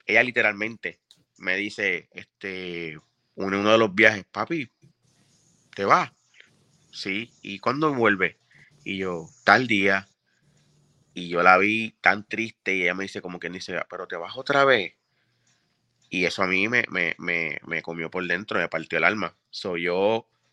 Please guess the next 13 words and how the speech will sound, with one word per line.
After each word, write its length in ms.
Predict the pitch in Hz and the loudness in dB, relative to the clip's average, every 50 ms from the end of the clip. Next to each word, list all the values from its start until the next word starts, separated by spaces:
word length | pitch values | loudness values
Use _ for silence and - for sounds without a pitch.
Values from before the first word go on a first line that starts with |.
| _ _ _ _ - | _ _ _ _ -8
empecé 520 | - 107 104 101 - 110 - - 127 127 - - | -8 -6 -4 -2 -2 0 4 6 4 6 6 4
a, 360 | 104 101 95 90 87 87 - - | 2 2 2 2 -2 -4 -6 -10
como 220 | 98 92 92 87 | -16 -14 -14 -12
que 140 | - 92 87 | -8 -8 -8
a 60 | 85 | -8
poco 180 | - 92 - 110 | -8 -8 -8 -8
a 80 | 107 - | -6 -6
poco, 220 | 123 123 - 113 | -6 -6 -4 -2
a 20 | 101 | -2
bajarle 600 | 90 90 92 107 113 120 127 120 104 101 104 _ _ - - - - _ - | 0 -2 0 0 0 2 2 2 0 -2 -2 _ _ -20 -20 -20 -20 _ -6
a 140 | - 92 90 | -2 -2 -2
los 180 | 90 87 80 | -2 -4 -6
viajes, 600 | 78 98 117 131 131 127 120 110 101 95 87 - | -2 2 4 6 6 6 4 2 -2 -4 -4 -6